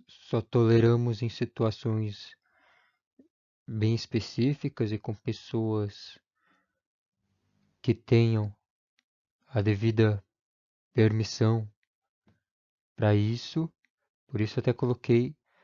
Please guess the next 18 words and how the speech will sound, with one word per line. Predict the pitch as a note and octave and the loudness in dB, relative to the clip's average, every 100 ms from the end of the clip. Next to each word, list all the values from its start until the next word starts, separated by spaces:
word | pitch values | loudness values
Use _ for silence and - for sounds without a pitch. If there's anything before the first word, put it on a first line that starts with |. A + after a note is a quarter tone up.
| _ _ _ _ _ _ - - _ - | _ _ _ _ _ _ -20 -20 _ -4
em | A2+ | 0
vermelho, | G#2+ B2 A#2+ A#2 G2 | 2 4 6 4 2
uma... | G2 G#2 A2+ _ _ _ _ _ _ _ _ _ _ _ _ _ _ _ _ | -6 -8 -10 _ _ _ _ _ _ _ _ _ _ _ _ _ _ _ _
é, | - | -6
é | G#2+ - G#2+ | -4 -2 0
algo | G#2 G#2+ A#2 - _ _ _ _ _ F3+ | 2 2 -2 -4 _ _ _ _ _ -8
meio | B2+ G#2+ A2 | 0 2 0
proibido | - A#2 A#2+ G#2+ A2 A#2 A#2+ B2 | 0 4 4 4 2 2 0 -6
pra, | - A#2 A#2+ C3 - _ _ _ _ _ _ _ _ _ _ _ _ _ _ | -2 0 0 -4 -12 _ _ _ _ _ _ _ _ _ _ _ _ _ _
pra | A#2 G#2+ | -4 0
muitas | A2 A2 B2+ A#2 - _ _ _ _ _ | 0 0 0 -2 -6 _ _ _ _ _
pessoas. | B2 A#2+ - A#2 G2+ G2 - - _ _ _ _ _ _ _ | -6 -4 0 0 0 -4 -10 -20 _ _ _ _ _ _ _
Já | G#2+ G#2+ A2 | 0 2 2
pessoal | - A#2+ - - A2+ A2+ B2 C3+ F#3+ | 2 -2 -2 -2 0 2 2 0 -4
é | C3+ | -2
algo | A#2+ A#2+ A#2+ | 0 0 0
mais | A#2+ A#2+ B2 A#2+ - - _ - _ _ _ _ C3+ | -2 -2 -2 -4 -8 -18 _ -20 _ _ _ _ -8
intermediário, | B2 - B2+ A#2+ B2 A2+ A2+ G#2+ G2+ G2 G2 | -8 0 0 2 -2 0 0 0 -2 -2 -6